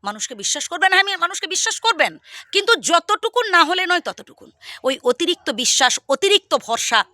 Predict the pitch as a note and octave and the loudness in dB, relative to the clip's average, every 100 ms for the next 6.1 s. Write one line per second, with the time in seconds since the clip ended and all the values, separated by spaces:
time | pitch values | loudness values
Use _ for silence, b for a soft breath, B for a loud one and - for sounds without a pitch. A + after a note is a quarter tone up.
0 | _ _ _ _ - A#3+ G#3 A3 D4 D#4 | _ _ _ _ -16 -10 -8 -8 -8 -10
1 | C#4+ B3 G3+ A3+ C4+ A#3+ B3 B3 - C4 | -8 -4 -2 -2 -2 -4 -6 -8 0 2
2 | C4+ C4+ B3 - A#3+ G#3 F#3 F3+ E3+ - | 2 0 -6 -8 -6 -4 -4 -6 -10 -16
3 | b b b b b _ _ _ _ _ | b b b b b _ _ _ _ _
4 | _ _ _ _ _ - C#4 D4+ - G#4+ | _ _ _ _ _ 2 2 2 2 2
5 | F4 - _ _ _ _ - D4 F4+ G4 | 2 -2 _ _ _ _ 2 6 6 6
6 | G4+ | 6